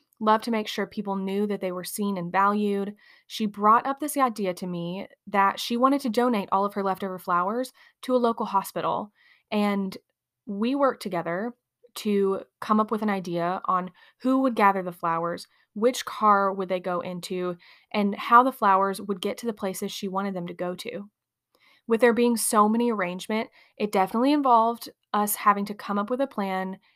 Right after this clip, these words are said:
and make sure each person involved knew their role.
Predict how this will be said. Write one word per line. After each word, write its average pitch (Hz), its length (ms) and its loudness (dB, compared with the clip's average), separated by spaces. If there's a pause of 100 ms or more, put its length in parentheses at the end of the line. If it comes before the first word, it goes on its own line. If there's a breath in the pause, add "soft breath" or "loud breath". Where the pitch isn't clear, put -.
and 196 220 -2
make 196 200 -2
sure 240 300 -2
each 208 300 -8
person 208 400 -4
involved 202 720 -4 (120)
knew 196 320 -2
their 180 160 -4
role. 175 420 -6